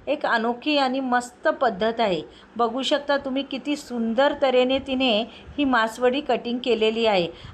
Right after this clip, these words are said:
आणि ज्यांना द्यायची तसे दोन, कोणाला चार हवेत त्या पद्धतीने तुम्ही ती मासवडी ताटात ठेवायची, रस्सा ठेवायचा आणि भाकरी ठेवायची.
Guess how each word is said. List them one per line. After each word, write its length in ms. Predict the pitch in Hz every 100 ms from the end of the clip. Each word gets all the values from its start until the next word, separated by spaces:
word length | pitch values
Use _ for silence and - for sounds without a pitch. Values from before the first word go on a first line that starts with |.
| -
आणि 200 | 285 311
ज्यांना 320 | 302 302 320
द्यायची 460 | 311 320 311 277 277
तसे 260 | 269 262 269
दोन, 380 | 254 247 247 247
कोणाला 360 | 269 247 240
चार 320 | 240 247 233
हवेत 300 | 240 208 220 233 - - -
त्या 100 | 320
पद्धतीने 600 | 320 233 240 240 262 311
तुम्ही 300 | 320 254 269 285
ती 100 | 277
मासवडी 480 | 240 214 247 240 247
ताटात 300 | 233 196 220 226
ठेवायची, 480 | 294 285 294 285 220 220 - -
रस्सा 340 | 240 247 294
ठेवायचा 500 | 294 294 285 285 285
आणि 180 | 294 285
भाकरी 440 | 269 220 208 233 254
ठेवायची. 480 | 277 220 196 185